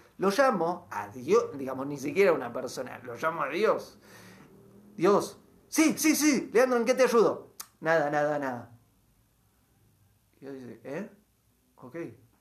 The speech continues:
"Dios, sí, sí, sí, sí, sí, ¿qué?". "No, nada, nada, nada". "¿Eh? Dios, sí, sí, sí, sí, ¿qué?". "Nada, nada, nada". Y no está bueno.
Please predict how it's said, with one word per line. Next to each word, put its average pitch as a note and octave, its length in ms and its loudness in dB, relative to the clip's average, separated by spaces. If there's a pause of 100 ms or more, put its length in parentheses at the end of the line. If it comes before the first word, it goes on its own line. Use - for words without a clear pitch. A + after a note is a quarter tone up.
(140)
"Dios, A#3 320 0 (200)
sí, D#4 200 2
sí, D#4+ 140 0
sí, D4+ 100 0
sí, D4 160 -2
sí, D4+ 140 0
¿qué?". - 380 0 (160)
"No, B3 200 2
nada, A3 260 0
nada, F#3 260 -2
nada". C3+ 320 -8 (2000)
"¿Eh? F#3 200 -14 (1400)
Dios, G#3+ 340 -4 (160)
sí, D#4+ 220 -2
sí, D#4 180 -2
sí, D#4+ 160 -2
sí, E4 160 -2
¿qué?". E4 380 -2 (300)
"Nada, G3+ 260 -4
nada, F#3+ 260 -8
nada". D#3+ 240 -14 (840)
Y C#4 200 -4
no D3 340 0
está C3+ 300 -4
bueno. A#2 440 -12